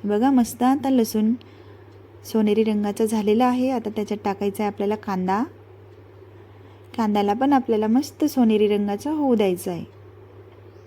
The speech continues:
गॅसची फ्लेम मिडियम ठेवायची आहे, जेणेकरून कांदा पूर्ण शिजायला हवा, नाहीतर तो कच्चा राहतो, नाहीतर मग तो पूर्ण जळून जातो. असं अग-, अजिबात करायचं नाही आहे. कांद्याला मस्त स्लो फ्लेमवरती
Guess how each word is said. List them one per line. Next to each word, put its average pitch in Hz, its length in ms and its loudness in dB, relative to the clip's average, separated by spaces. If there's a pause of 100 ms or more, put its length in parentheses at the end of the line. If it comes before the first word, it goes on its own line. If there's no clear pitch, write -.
(640)
गॅसची 202 340 -2
फ्लेम 220 240 2
मिडियम 220 340 4
ठेवायची 233 480 0
आहे, 208 180 0 (300)
जेणेकरून 214 540 2
कांदा 214 400 0 (520)
पूर्ण 294 300 4
शिजायला 214 480 0
हवा, 220 320 0 (640)
नाहीतर 220 360 2
तो 262 60 2
कच्चा 240 380 2
राहतो, 247 360 2
नाहीतर 226 340 0
मग 226 160 2
तो 269 60 -2
पूर्ण 254 300 2
जळून 208 320 4
जातो. 160 320 -8 (420)
असं 226 340 -2
अग-, - 320 -6
अजिबात 214 480 0
करायचं 202 400 0
नाही 202 260 -2
आहे. 233 80 0 (480)
कांद्याला 202 380 0
मस्त 254 460 0 (960)
स्लो 247 300 2
फ्लेमवरती 226 840 0